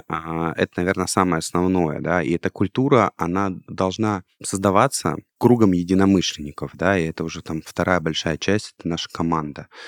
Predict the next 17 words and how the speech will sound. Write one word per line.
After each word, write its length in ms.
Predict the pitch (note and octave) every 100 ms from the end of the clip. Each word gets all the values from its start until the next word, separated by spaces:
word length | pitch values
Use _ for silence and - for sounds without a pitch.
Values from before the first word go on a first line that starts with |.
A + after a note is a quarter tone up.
| - -
да, 140 | E2
люди, 260 | F2 A2+ F2+
которые 400 | - - F#2+ F2
разделяют 680 | - G#2+ G2 G#2 G2 F2 - -
ценности 640 | - A2+ G2+ F#2 - G#2
нашей 240 | G#2+ F#2 -
культуры, 540 | - - G2 G2 F#2+ _ - - _
люди, 200 | A2 G2+
которые 420 | - F#2 F#2 F2
хотят 440 | - - F#2+ G2 E2+
сделать, 340 | E2+ F2 E2 E2
действительно 640 | G2 - B2+ - F2 D#2+ _ -
искренне 420 | A2+ - F2+ E2+
хотят 380 | - E2 F2 -
сделать 420 | E2 F#2+ E2 -
сервис 480 | - F#2+ D#2+ - G2+
лучше. 480 | G#2 - - -